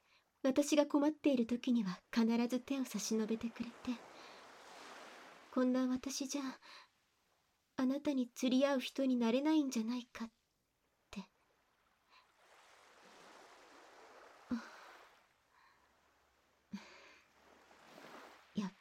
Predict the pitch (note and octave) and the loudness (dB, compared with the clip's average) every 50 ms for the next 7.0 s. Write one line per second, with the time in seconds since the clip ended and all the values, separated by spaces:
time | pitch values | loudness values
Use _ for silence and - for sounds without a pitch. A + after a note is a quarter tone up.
0 | _ _ - G3+ A3+ A3 G3 G3 - _ _ _ _ _ _ _ _ _ _ _ | _ _ -8 -6 -4 -4 -4 -4 -6 _ _ _ _ _ _ _ _ _ _ _
1 | _ _ _ _ _ _ _ - - - A3 G#3 G#3 G3+ G#3 A3 A3 - _ - | _ _ _ _ _ _ _ -18 -2 0 2 4 4 4 4 2 0 -6 _ -6
2 | A#3 - - B3+ B3 B3 B3 C4 C4+ C#4 C#4+ C#4+ C#4+ - - G#3+ G3 F#3 G3 G#3 | -6 -2 2 4 6 6 6 4 2 0 -2 -6 -8 -8 -8 -8 -8 -6 -4 -6
3 | A3+ - _ _ _ _ _ _ _ _ _ _ _ _ _ _ _ _ _ _ | -6 -6 _ _ _ _ _ _ _ _ _ _ _ _ _ _ _ _ _ _
4 | _ _ _ _ - - - - G#3+ G#3+ G#3+ G#3+ A3 A3+ A#3 G3+ F#3 - - F#3+ | _ _ _ _ -20 -18 -4 2 4 4 4 4 4 2 0 0 -4 -4 -2 -2
5 | F#3+ G3+ G3 - A3 G#3+ - A3 A3 A3 A3 - - G#3 G3 - - - A#3+ A#3 | -2 -2 -2 -4 -6 -4 -4 -4 -4 -4 -6 -4 -6 -6 -6 -6 -10 -10 -10 -4
6 | - B3+ B3 B3 B3 B3+ B3+ B3+ - - G3 - - - G#3 G3+ A3 A3 A3 B3 | 0 0 2 2 2 0 -2 -2 -6 -8 -8 -6 -4 -2 0 0 0 0 -2 -4